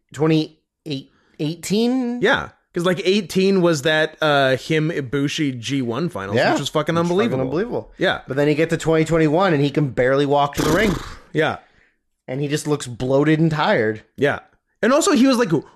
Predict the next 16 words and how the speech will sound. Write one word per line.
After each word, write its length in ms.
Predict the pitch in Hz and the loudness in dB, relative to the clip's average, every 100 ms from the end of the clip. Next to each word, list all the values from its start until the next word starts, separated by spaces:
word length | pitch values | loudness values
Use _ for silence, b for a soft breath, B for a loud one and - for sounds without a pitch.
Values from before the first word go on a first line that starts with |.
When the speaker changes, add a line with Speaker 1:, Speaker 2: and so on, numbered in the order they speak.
| b | b
Speaker 2:
winning 720 | 127 139 214 233 214 170 123 | -4 0 2 4 4 2 0
bodybuilding 720 | 120 208 185 139 135 123 120 | -2 2 2 2 2 0 -2
competitions 640 | 120 139 123 131 123 131 123 | -2 -4 -2 -2 -4 -4 -4
up 200 | 127 - | -6 -4
to 80 | |
that 220 | 117 104 - | -4 -6 -8
point. 200 | 101 71 | -10 -10
Speaker 1:
Yeah, 140 | 57 | -12
I 40 | - | -14
don't 120 | 50 | -16
know. 140 | - - - - | -18 -20 -12 -4
Speaker 2:
Yeah. 220 | 131 85 - | -2 -2 -8
Speaker 1:
He 60 | 143 | -6
still 220 | - 175 | -2 -2
does 260 | 120 139 101 | 0 0 -2
'em. 180 | 120 | -10